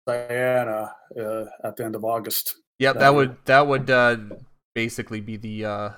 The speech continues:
Speaker 2: the entire news cycle for the rest of nineteen ninety-seven was Princess Di, uh, getting into a car accident, getting killed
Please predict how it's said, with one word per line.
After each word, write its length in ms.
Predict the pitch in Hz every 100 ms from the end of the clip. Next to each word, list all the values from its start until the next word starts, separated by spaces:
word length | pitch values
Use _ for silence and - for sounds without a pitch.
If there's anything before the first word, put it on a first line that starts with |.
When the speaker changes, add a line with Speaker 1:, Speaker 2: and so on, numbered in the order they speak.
| - -
Speaker 2:
the 500 | 110 101 - - -
entire 540 | 123 107 - 120 113 107
news 260 | 113 107
cycle 320 | - 107 107 104
for 120 | 104
the 100 | 101
rest 240 | 98 -
of 80 | 98
nineteen 320 | 98 92 107
ninety-seven 580 | 98 95 95 - 92 98
was 120 | 95
Princess 420 | - 104 98 90
Di, 300 | - 101 101 98 - - -
uh, 320 | 123 113 113 113 113
getting 240 | 123 147 131
into 560 | 127 - 131 123 120
a 320 | 95 107 104 104
car 240 | - 120
accident, 420 | 113 110 - 113
getting 200 | 104 107
killed 560 | - 170 160 143 135